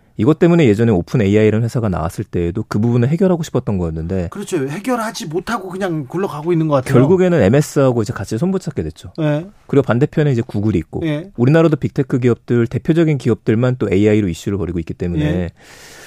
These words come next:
Speaker 1: 독점 가능성은 언제든지 있다라고 보고 있습니다.
Speaker 2: 자, 그 여기서 또
Speaker 1: 네.
Speaker 2: 눈 밝은 청취자들, 에이아이 쪽에서는 어떤 기업이 또 <laughs> 앞서 달려갑니까?
Speaker 1: 그 에이아이 쪽은
Speaker 2: 네.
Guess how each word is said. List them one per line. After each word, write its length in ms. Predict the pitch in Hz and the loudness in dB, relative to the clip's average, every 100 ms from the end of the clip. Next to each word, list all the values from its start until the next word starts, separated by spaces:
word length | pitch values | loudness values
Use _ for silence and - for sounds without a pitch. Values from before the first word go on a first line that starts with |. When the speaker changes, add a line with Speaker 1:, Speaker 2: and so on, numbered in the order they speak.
| - - | -20 -16
Speaker 1:
독점 280 | - 160 | -4 0
가능성은 520 | 151 120 135 - 143 120 | 0 0 -2 -2 -2 0
언제든지 400 | 95 123 135 110 | 0 0 -2 -4
있다라고 340 | - 113 120 | -4 -4 -4
보고 160 | 110 104 | -6 -8
있습니다. 320 | 107 - 101 | -10 -10 -12
Speaker 2:
자, 240 | - 123 - - | -10 -10 -10 -12
그 160 | - - | -10 -2
여기서 460 | 165 160 180 180 165 | -2 0 -4 -6 -2
또 360 | 175 170 156 - | -2 -2 -4 -8
Speaker 1:
네. 100 | 147 | -6
Speaker 2:
눈 100 | 156 | -2
밝은 560 | 160 165 156 170 160 156 | 2 2 4 4 4 -4
청취자들, 680 | 160 175 185 151 131 139 127 - - _ | -12 -16 -12 -10 -6 -6 -6 -12 -20 _
에이아이 540 | 151 185 220 208 202 190 | 0 0 2 2 0 0
쪽에서는 560 | 202 180 170 180 185 | 2 4 4 2 2
어떤 520 | 151 160 - 233 220 196 | 2 2 0 -4 -4 -4
기업이 480 | 185 180 165 175 165 | -2 -2 0 -2 -2
또 280 | 180 165 139 - | -2 -4 -6 -14
<laughs> 100 | - | -6
앞서 320 | 156 147 214 | -4 0 0
달려갑니까? 880 | 165 156 160 151 143 135 135 131 135 127 _ _ - - - _ | 0 0 2 2 0 -4 -2 -2 -2 -8 _ _ -20 -20 -20 _
Speaker 1:
그 120 | - | 0
에이아이 240 | 113 156 175 | 4 4 4
쪽은 640 | 165 131 135 143 131 92 | 0 0 2 2 0 -2
Speaker 2:
네. 140 | 76 | -6